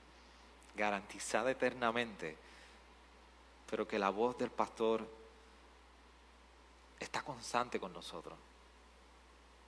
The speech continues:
Entonces, estas son las bendiciones que nos comparte Jesús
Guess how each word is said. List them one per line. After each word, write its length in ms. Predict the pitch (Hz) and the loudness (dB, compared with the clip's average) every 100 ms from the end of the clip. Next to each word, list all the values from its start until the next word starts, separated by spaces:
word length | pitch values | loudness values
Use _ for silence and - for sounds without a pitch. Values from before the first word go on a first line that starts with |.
| - - - - | -20 -20 -18 -2
Entonces, 280 | 170 202 202 | 4 6 6
estas 180 | 185 202 | 6 6
son 120 | 220 | 8
las 120 | 196 | 10
bendiciones 680 | 156 139 117 - 160 160 - | 10 8 2 6 8 8 4
que 140 | 127 | 4
nos 160 | 117 - | 4 2
comparte 520 | 131 107 120 - 139 | -2 6 8 8 6
Jesús 500 | 131 - 107 95 | 4 2 -2 -4